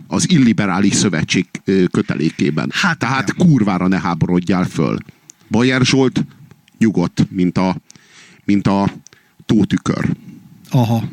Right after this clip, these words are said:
Speaker 2: És rajta tükröződik a hold, ahogy a zen példázatban van. Igen.
Speaker 1: Mm.
Speaker 2: Jó.
Speaker 1: Mm. Vagy Putyin.
Speaker 2: <laughs>
Speaker 1: Vala-, vala-, valamelyikük. Igen. Tehát, most a, az tényleg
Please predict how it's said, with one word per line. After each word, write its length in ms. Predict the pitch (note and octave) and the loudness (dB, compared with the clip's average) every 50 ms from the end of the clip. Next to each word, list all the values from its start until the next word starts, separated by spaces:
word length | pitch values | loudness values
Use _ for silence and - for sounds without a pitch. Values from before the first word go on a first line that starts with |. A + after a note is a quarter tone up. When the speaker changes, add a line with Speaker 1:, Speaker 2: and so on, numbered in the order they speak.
| - - - - | -14 -18 -16 -8
Speaker 2:
És 140 | - C3+ - | -6 -2 0
rajta 300 | - C#3+ C#3 C#3 C3+ C#3+ | 0 2 2 2 0 0
tükröződik 720 | C#3 - C#3+ C#3 - E3 C3+ B2+ A#2+ B2+ B2 A2+ A#2 - - | 0 0 -2 -2 0 0 0 2 2 2 0 0 0 -2 -2
a 60 | A#2 | -2
hold, 340 | A2+ A2+ A#2+ B2 B2 A#2+ B2 | 0 2 2 2 2 2 2
ahogy 200 | A#2+ A#2 A2+ A#2 | 2 2 0 0
a 40 | |
zen 560 | A2+ G#2 A2 A2+ G#2+ G#2 G#2 G#2 G#2 - - - | -2 0 0 0 0 0 -2 -4 -6 -8 -12 -12
példázatban 800 | - G#2+ G2 G2+ G2 F#2 F#2 F#2 F#2 G2 F#2+ G2 G2+ F#2+ F2 F2+ F2 | -10 -8 -8 -6 -8 -8 -10 -10 -10 -10 -10 -10 -12 -14 -14 -14 -14
van. 200 | F2 E2+ F2+ F#2 - - - A#2 G2+ | -14 -16 -16 -16 -18 -18 -18 -18 -14
Igen. 220 | G2 - - F3 G3 | -12 -8 -6 -4 -2
Speaker 1:
Mm. 200 | G3 F3+ F3+ F3 D#3+ - | 0 2 2 0 0 0
Speaker 2:
Jó. 240 | C3+ C#3 B2+ A#2 G#2 - - - F3+ | 0 0 0 0 -2 -6 -6 -2 0
Speaker 1:
Mm. 140 | F3+ F3+ E3+ D3+ | 0 0 2 2
Vagy 180 | E3+ C#3 D3 - | 2 2 2 2
Putyin. 500 | - B2 - - - E2+ D#2+ D#2 - - - - - - - - | 0 -2 0 0 0 -2 -2 -2 -6 -12 -16 -20 -20 -18 -8 -4
Speaker 2:
<laughs> 1400 | - - - B3 - - - E4 - - - - - B3 F3 - - A#3+ - - - F4+ - - - - - | -4 0 0 0 0 0 0 -2 -2 -2 -6 -4 -2 -2 0 2 0 0 0 -2 -6 -14 -14 -14 -16 -6 -2
Speaker 1:
Vala-, 280 | F#3+ D#3 B2+ G#2+ A2 B2 D3 | 0 0 0 0 0 0 0
vala-, 240 | D3+ D#3 D3+ C#3+ A#2 | 0 0 0 2 2
valamelyikük. 680 | D#3+ F3 E3+ C#3+ C3 D3+ C3+ C3 A#2+ - A#2+ A2 - - - - - - - | 2 2 2 0 0 0 2 2 2 2 0 0 0 -4 -8 -12 -12 -8 -4
Igen. 340 | - C3+ A2 G2 F2 F#2+ - - - - - _ _ _ _ _ | -2 0 0 0 0 -2 -6 -10 -20 -20 -20 _ _ _ _ _
Tehát, 220 | - C#3 D3 - - D#3 - - - - - - - - - - - - _ - - - - - - - - - | -4 -4 -4 -2 -2 -2 0 0 0 0 -2 -4 -8 -10 -14 -20 -20 -20 _ -20 -20 -20 -20 -20 -20 -20 -8 -4
most 240 | - G#3+ - - - - | -2 -2 -2 -2 -4 -6
a, 120 | - D#3+ E3 - _ _ - - - - - - - - - - - | -4 -2 -2 -4 _ _ -20 -20 -18 -16 -16 -16 -16 -18 -20 -14 -6
az 200 | - - - - | -2 -2 0 0
tényleg 340 | - G3 A3+ B3+ A#3 E3 - | 0 2 2 2 2 2 -2